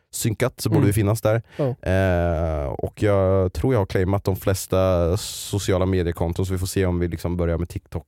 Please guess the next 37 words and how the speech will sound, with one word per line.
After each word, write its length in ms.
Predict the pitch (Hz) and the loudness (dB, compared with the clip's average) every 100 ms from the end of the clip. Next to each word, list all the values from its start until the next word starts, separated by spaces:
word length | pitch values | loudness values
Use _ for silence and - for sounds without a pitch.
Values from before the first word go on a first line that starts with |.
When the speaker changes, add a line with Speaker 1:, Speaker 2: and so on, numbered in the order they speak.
| 87 | -4
Speaker 1:
och 200 | 85 85 | -2 -2
såna 160 | 78 | -4
saker. 220 | 87 78 | -6 -4
Det 80 | 92 | 2
är 100 | 180 | 2
Speaker 2:
Ja. 60 | 160 - - | 2 -4 -18
Speaker 1:
framtiden, 920 | - 180 185 156 - 165 143 156 151 135 _ _ _ _ | -2 0 2 2 2 2 2 2 0 -4 _ _ _ _
får 140 | - 131 | -2 0
säga 280 | 143 113 | 2 2
det. 180 | 107 95 - - | 4 0 -2 -14
Och 320 | - 120 - | -6 -6 0
allting 540 | 110 143 - 123 110 101 - _ _ _ _ _ 123 | 0 0 0 0 0 -2 -8 _ _ _ _ _ -2
handlar 300 | 135 101 98 | 2 4 4
ju 80 | |
om 240 | 95 90 90 | 2 0 -2
hur 160 | 92 | -2
bra 540 | 98 85 95 95 95 90 | -4 -4 0 2 0 -2
det 80 | - | -2
här 180 | 95 95 | 0 0
pilotavsnittet 1160 | - 104 98 98 - 85 - 85 - 98 - - _ _ - | 0 -2 0 -2 -2 -6 -4 -8 -4 -6 -6 -14 _ _ -14
flyger. 600 | - 101 85 82 110 90 - _ _ _ _ _ _ - _ | -4 -2 0 0 -2 -2 -8 _ _ _ _ _ _ -14 _
Speaker 2:
Snyggt. 540 | - 143 131 - - | -4 -2 -2 -6 -4
Speaker 1:
Så 80 | 135 | 2
Speaker 2:
Bra. 140 | 101 | 4
Speaker 1:
att 60 | - | 6
jag 60 | 143 | 4
gick 80 | 131 | 4
tillbaka 280 | 117 92 135 | 2 2 4
Speaker 2:
Ja, 60 | 139 | 2
Speaker 1:
där. 160 | - | 2
Mm. 180 | 85 92 | 0 0
Speaker 2:
du, 160 | 147 151 | 2 2
det 180 | 143 170 | 2 0
gjorde 160 | 202 | 2
du 60 | 151 | 0
bra. 160 | 139 | 2
Du, 60 | 143 | 0